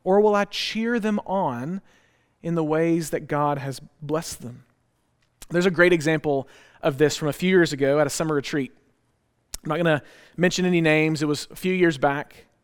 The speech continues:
And we were playing a game where some different groups were competing. You guys were competing. It was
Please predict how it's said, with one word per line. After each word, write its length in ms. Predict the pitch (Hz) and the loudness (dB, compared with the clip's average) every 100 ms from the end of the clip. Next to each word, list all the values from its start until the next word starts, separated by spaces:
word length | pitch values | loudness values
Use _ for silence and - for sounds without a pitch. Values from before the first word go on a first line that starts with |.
| _ _ 156 | _ _ -4
And 300 | 156 151 147 | -2 0 4
we 80 | |
were 120 | 202 190 | 6 6
playing 380 | - 214 233 | 6 4 4
a 60 | 233 | 2
game 460 | 175 175 170 175 170 | 2 2 2 2 2
where 260 | 160 156 | 4 4
some 180 | 147 160 | 0 -4
different 300 | 160 185 170 | -4 -4 -2
groups 260 | 156 190 165 | -2 -2 -4
were 80 | |
competing. 460 | 156 151 160 160 127 | -6 -4 0 0 0
You 100 | 147 | -2
guys 360 | 165 151 151 147 | 2 2 2 0
were 200 | 143 139 - - - | -2 -4 -10 -20 -8
competing. 580 | 160 143 175 170 160 160 | -8 -2 2 4 4 2
It 100 | 156 | 0
was 260 | 151 - | -2 -6